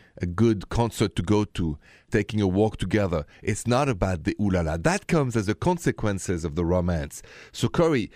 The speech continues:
here's what I suggest. How about you guys decide a date night that is special, a restaurant you wanted to go, or a movie, and then naturally, just like at the beginning,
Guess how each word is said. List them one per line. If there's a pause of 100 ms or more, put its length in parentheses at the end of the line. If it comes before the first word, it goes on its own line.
(160)
here's
what
I
suggest.
How
about
you
guys
decide
a
date
night
that
is
special,
a
restaurant
you
wanted
to
go, (360)
or
a
movie, (240)
and
then
naturally,
just
like
at
the
beginning,